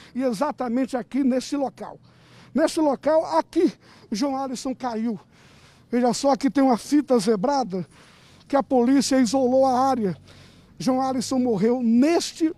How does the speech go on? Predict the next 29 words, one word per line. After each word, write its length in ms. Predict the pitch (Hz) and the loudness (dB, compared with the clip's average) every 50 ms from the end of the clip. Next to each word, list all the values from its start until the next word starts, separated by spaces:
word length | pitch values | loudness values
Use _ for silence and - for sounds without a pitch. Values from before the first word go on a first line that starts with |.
| _ _ _ _ - | _ _ _ _ -4
exato 600 | 262 262 247 196 160 190 285 294 294 220 - 285 | -2 -2 -2 -2 -2 -2 0 0 0 -2 0 2
local. 460 | 269 269 247 - 254 247 240 226 - _ - - - - - - - - | 2 2 2 0 0 -2 -2 -2 -4 _ -16 -20 -20 -20 -20 -12 -4 -4
Aqui, 380 | 277 - - - 392 381 220 - - - - - - _ _ _ _ | -4 -2 0 2 2 2 2 0 -6 -20 -20 -20 -20 _ _ _ _
o 80 | - 277 | -4 -2
matador 540 | 302 320 294 - 285 277 226 190 294 269 262 | 0 0 0 0 0 -2 0 2 2 2 2
deu 200 | 247 262 247 220 | 2 0 0 0
tiro 280 | - - 262 269 254 | -2 -2 -2 0 0
de 100 | 214 247 | 0 0
misericórdia. 880 | 240 233 226 175 240 233 208 185 - - 185 156 - - - 165 180 - - - - | 0 0 0 -2 -2 -2 -2 -6 -8 -12 -14 -14 -16 -20 -20 -20 -20 -20 -20 -10 -4
Os 160 | 285 302 240 | -4 -2 0
motivos 580 | 339 359 320 285 - - 415 453 403 381 349 302 | 2 2 2 2 2 2 2 2 2 0 -2 -2
a 80 | 339 | -4
polícia 640 | 294 - 285 277 269 285 330 330 - - 349 359 285 - - - - - | -4 -4 -4 -4 -2 -2 -2 -2 -2 -4 -4 -6 -6 -6 -12 -18 -16 -10
ainda 540 | - 277 285 277 277 294 339 349 320 302 285 | -8 -6 -4 -2 0 0 0 2 2 0 0
não 180 | 294 381 330 | 0 -2 -4
sabe. 460 | 269 - - 262 220 220 185 214 202 - - - - - - - - - - - - - | -4 -6 -8 -8 -8 -8 -10 -12 -12 -14 -16 -20 -20 -20 -20 -20 -20 -20 -20 -20 -12 -6
Está 300 | - 247 - - 320 320 | -6 -4 0 2 2 2
investigando. 640 | 294 277 285 269 - 262 208 226 233 196 160 156 156 - - - - - - - - - - - - | 2 2 0 0 -2 -4 -4 -4 -4 -4 -6 -10 -16 -20 -20 -20 -20 -20 -20 -20 -20 -20 -20 -10 -6
Investigadores 640 | 269 269 311 269 - 339 359 320 311 294 359 370 349 | -2 0 0 0 0 0 0 0 0 2 2 0 2
do 80 | 294 311 | 0 2
D 80 | 294 311 | 2 2
H 180 | 311 262 294 | 2 2 0
P 140 | - - 247 | 0 0 -2
P 140 | - - 330 | -2 -2 -2
estiveram 440 | 349 339 - 302 240 294 302 285 277 | -2 -2 -2 -2 0 0 0 0 0
aqui 200 | 247 - 285 285 | -2 -4 -4 -2
ontem 280 | 302 320 311 220 302 | -2 -2 -2 -2 -2
à 80 | 277 262 | -2 0
noite 400 | 262 285 320 349 302 - 330 | 2 2 2 2 2 0 -4